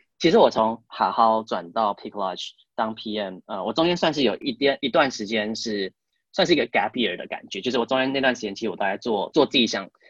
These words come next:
想做的事情，所以包括开线上课程，然后经营这个个人品牌。因为我会觉得啦，就是做这个个人品牌其实就是管理好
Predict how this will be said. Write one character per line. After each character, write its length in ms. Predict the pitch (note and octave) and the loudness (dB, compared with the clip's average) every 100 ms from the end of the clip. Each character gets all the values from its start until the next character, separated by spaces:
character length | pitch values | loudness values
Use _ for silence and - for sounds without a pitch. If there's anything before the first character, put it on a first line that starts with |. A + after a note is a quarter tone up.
| _ _ _ | _ _ _
想 160 | B2 G2+ | -4 0
做 180 | C#3+ G#2+ | 2 2
的 60 | |
事 160 | - A#2 | 0 -6
情， 240 | - F#2 | -6 -10
所 160 | - A2 | -4 -2
以 120 | G2+ - _ - | -2 -6 _ 2
包 100 | C3 | 4
括 160 | B2+ | 4
开 200 | - B2 | 4 2
线 120 | A#2+ | 2
上 100 | A#2+ | -2
课 160 | A#2 A#2+ | -2 -4
程， 260 | - F2+ F2+ | -4 -8 -8
然 100 | F2 | -6
后 160 | G2 F#2+ | -6 -6
经 220 | B2+ B2 | -4 -4
营 100 | G2+ | -2
这 140 | A2+ | -2
个 160 | G#2+ G2 | -2 -2
个 120 | A#2+ | -2
人 120 | F#2 | -4
品 180 | - - | -6 -14
牌。 260 | - D#2 - | -10 -10 -2
因 100 | A3+ | 2
为 60 | F3 | 6
我 60 | |
会 100 | D#3 | 6
觉 180 | E3+ A2+ | 6 2
得 120 | G2+ | 2
啦， 180 | G2 - | 0 -2
就 120 | A#2+ B2 | -4 -2
是 200 | B2+ A#2+ | 0 0
做 340 | - G3 C#3 | 6 6 6
这 220 | A#2 F3 B2+ | 4 0 2
个 100 | A#2 | 2
个 100 | C#3+ | 2
人 120 | A#2+ | 0
品 160 | G2+ | -6
牌 120 | F2+ F2+ | -10 -10
其 200 | A2 G#2 | -8 -6
实 160 | A#2 | -4
就 160 | D3 C3+ | 0 0
是 180 | C3 B2 | 0 -4
管 220 | - A2 A#2 | 0 2 2
理 120 | B2 | -2
好 380 | - G2+ C#2 | -2 -4 -4